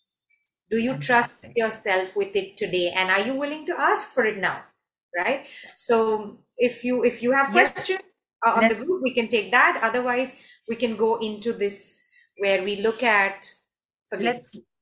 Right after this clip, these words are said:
Speaker 2: let's go into this. And just to let you know, Kalpana has written in, "Avoider, uh, like you, Janki." Kalpana, Janki is only twenty percent avoider now. Just remember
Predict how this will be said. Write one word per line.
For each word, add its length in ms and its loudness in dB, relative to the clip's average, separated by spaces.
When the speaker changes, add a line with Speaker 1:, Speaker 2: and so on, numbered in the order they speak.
Speaker 2:
let's 260 -2
go 200 -6
into 180 -4
this. 240 -6
And 160 0
just 200 -4
to 40 -8
let 260 -6
you 60 -4
know, 300 -2
Kalpana 400 4
has 200 -4
written 300 -6
in, 260 -2
"Avoider, 640 2
uh, 220 0
like 340 0
you, 160 -6
Janki." 400 -2
Kalpana, 640 2
Janki 580 -6
is 320 -8
only 200 -2
twenty 240 -2
percent 300 -4
avoider 340 -4
now. 140 -10
Just 260 -12
remember 320 4